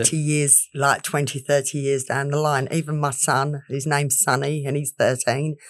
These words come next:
He said, "Please don't show my friends your page, Mum." I went, "What?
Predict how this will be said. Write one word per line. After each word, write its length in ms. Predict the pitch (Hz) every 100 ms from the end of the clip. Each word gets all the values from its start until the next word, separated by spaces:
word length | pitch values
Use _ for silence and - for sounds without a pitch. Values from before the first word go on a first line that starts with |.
| - - -
He 80 | 156
said, 240 | 160 - -
"Please 240 | 160 170
don't 220 | 160 165
show 220 | - 151 139
my 200 | 139 135
friends 560 | - 147 143 131 -
your 200 | 135 135 135
page, 400 | 143 139 131 -
Mum." 320 | 113 110 113 _ _ _ _ _ _ _ _ _ _ -
I 40 | 359
went, 300 | - 320
"What? 140 | 226